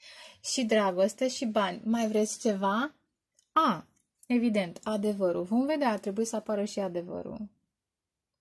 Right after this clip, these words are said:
Ce ar mai trebui să fie? Și pasiune. Măi, pasiune se vede că e cu duiumul. Ce frumos.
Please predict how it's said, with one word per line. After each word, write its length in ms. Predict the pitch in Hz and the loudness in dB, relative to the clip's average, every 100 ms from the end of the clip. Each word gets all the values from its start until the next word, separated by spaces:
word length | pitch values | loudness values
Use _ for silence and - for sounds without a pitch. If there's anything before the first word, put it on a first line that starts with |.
| - | -8
Ce 100 | 214 | -4
ar 80 | |
mai 140 | 196 196 | -2 -2
trebui 260 | 202 190 | -4 -6
să 120 | 196 202 | -6 -6
fie? 220 | 254 254 | -4 -4
Și 160 | - | -6
pasiune. 460 | - 247 240 214 180 | -2 0 0 -2 -4
Măi, 220 | 240 302 - | -8 -8 -6
pasiune 400 | - 311 370 359 | -6 -4 -4 -4
se 140 | 339 | -2
vede 280 | 311 208 175 | 0 0 -2
că 160 | 180 208 | -4 -6
e 520 | 202 208 202 190 - _ _ _ 254 | -6 -4 -4 -4 -8 _ _ _ -4
cu 80 | |
duiumul. 540 | 202 196 196 170 190 202 - _ _ _ _ _ _ _ _ _ _ _ _ _ _ _ _ _ _ _ _ _ _ - - _ | 0 0 -2 -4 -10 -12 -16 _ _ _ _ _ _ _ _ _ _ _ _ _ _ _ _ _ _ _ _ _ _ -14 -14 _
Ce 140 | - | -18
frumos. 600 | - 226 214 220 - - | -10 -6 -4 -6 -10 -20